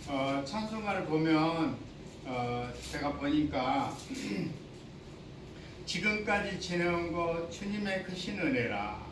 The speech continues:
한이 없는 주의 사랑 어찌 말을 할 수 있느냐. 자나깨나 주의 손이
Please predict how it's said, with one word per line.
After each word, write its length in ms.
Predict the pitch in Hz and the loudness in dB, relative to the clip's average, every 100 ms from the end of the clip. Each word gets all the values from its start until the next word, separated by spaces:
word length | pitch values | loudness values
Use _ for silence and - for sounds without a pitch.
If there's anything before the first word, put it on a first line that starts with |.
| - | -10
한이 260 | 185 190 190 | -8 -6 0
없는 420 | 180 175 170 160 | 2 2 2 0
주의 280 | - 160 156 | 2 6 6
사랑 480 | 151 147 143 160 - - - | 4 0 0 -2 -4 -10 -10
어찌 600 | 220 240 240 - 226 208 190 | -2 0 0 -2 -2 -4 -4
말을 480 | 165 165 175 175 170 | -4 -2 -2 -2 -4
할 120 | 170 | -8
수 180 | - 170 | -6 -2
있느냐. 840 | 139 143 151 123 120 127 139 143 - - - - - - | -2 0 0 0 -2 -4 -4 -6 -10 -14 -14 -14 -14 -12
자나깨나 760 | - 175 180 175 180 175 175 170 | -2 4 4 4 2 4 4 2
주의 300 | 180 160 156 | 6 8 8
손이 480 | 156 160 160 175 | 6 6 4 2